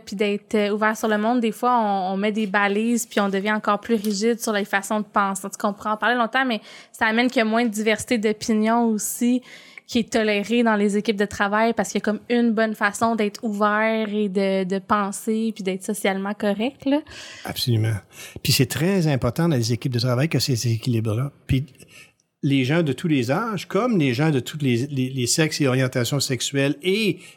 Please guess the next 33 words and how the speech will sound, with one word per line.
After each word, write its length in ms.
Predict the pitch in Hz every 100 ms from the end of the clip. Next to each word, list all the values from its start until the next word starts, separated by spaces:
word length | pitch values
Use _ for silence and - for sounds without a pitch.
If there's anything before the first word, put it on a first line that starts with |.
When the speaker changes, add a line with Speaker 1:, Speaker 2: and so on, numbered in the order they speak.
| -
Speaker 2:
les 160 | 135
gens 180 | 135 170
de 140 | 151
tous 180 | 135 -
les 160 | 190 160
niveaux 300 | 147 127 160
d'expérience, 720 | 139 - - 110 127 165 170 - -
c'est 160 | -
toujours 360 | 151 180 175 151
riche 460 | 123 147 175 - -
dans 140 | 127
une 140 | 117
équipe 200 | 123 135
de, 120 | 123 233
Speaker 1:
Mm-hmm. 260 | 226 269 302 - -
Speaker 2:
une 80 |
équipe 220 | 120 226 196
de 60 |
travail 360 | 160 160 160 208
où 80 | 151
la, 220 | 131 135
où 140 | 180 131
le, 240 | 120 120 _ -
la 140 | -
confiance 560 | - 127 - 190 202 156
existe 560 | 117 120 123 - - _ - - - _
et 80 | 127
les 200 | 123 117
gens 160 | 135 143
peuvent 220 | 127 -
parler, 420 | 127 117 135 143
euh, 200 | 117 107
librement, 520 | 110 123 120 117 113